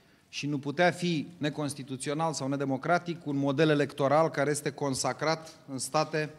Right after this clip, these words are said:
cu democrație indiscutabilă și consolidată. Curtea Constituțională, sau majoritatea ei, care este, ca să spun așa, armata de casă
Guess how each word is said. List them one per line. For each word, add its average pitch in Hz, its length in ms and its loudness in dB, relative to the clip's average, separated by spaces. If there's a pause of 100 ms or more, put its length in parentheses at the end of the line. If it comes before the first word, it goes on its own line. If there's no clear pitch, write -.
(580)
cu 143 420 -2
democrație 139 1000 0 (400)
indiscutabilă 135 1000 -2 (220)
și - 160 -12
consolidată. 123 800 -2 (880)
Curtea 151 300 0
Constituțională, 156 880 0
sau 110 140 -6
majoritatea 143 680 0
ei, 180 260 2
care 147 240 2
este, 135 520 -4 (840)
ca 135 120 -4
să 135 140 -6
spun 147 220 -6
așa, 139 540 0 (300)
armata 139 400 0
de 131 120 -2
casă 131 460 0